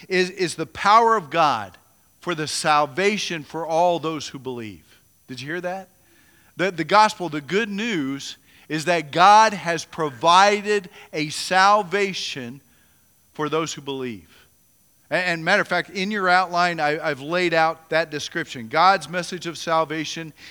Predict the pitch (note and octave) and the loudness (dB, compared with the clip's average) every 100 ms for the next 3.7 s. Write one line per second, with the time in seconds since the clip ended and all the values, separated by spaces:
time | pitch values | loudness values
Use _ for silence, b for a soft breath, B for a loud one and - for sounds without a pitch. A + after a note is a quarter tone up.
0 | B E3 D3+ - D3+ B2+ G3+ F#3 F3 D#3 | B -10 -8 -8 -8 -2 -2 -2 -6 -6
1 | D3 D3 - _ C#3+ C3+ C#3 - E3+ - | -6 -8 -12 _ -10 -8 -10 -8 -8 -8
2 | - G2+ - - - b b b F#3 G#3 | -12 -16 -16 -16 -16 b b b 0 2
3 | E3 D3 B2+ - C3+ C3+ D#3 | 0 -6 -10 -8 -4 -4 -6